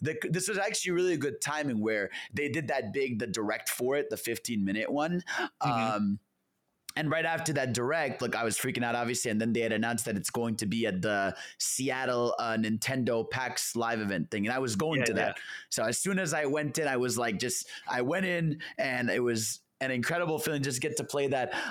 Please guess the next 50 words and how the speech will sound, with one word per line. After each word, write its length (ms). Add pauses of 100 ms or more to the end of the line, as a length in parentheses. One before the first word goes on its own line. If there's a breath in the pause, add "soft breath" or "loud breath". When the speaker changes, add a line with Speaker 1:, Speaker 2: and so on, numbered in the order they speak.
Speaker 1:
uh, 240
a 100
little 200
bit, 320
you 100
know, 180
early. 460
And 160
I 60
just, 200
when 200
I 200
pl-, 200 (160)
I, 60
even 140
when 100
I 80
just 200
tried 300
it 80
that 140
initial 380
time, 280
I 100
was 200
like, 200 (400 soft breath)
"It's 160
perfect. 380 (160)
They, 360
they 200
nailed 280
it," 160
you 200
know? 240 (340 loud breath)
Um, 420
Speaker 2:
It 80
really 200
Speaker 1:
and 60
Speaker 2:
did. 40
Speaker 1:
obviously 300
we're 80
gonna 180
get 160
into 320
it, 140
but 100
yeah, 200
no, 100
it's, 320
uh, 220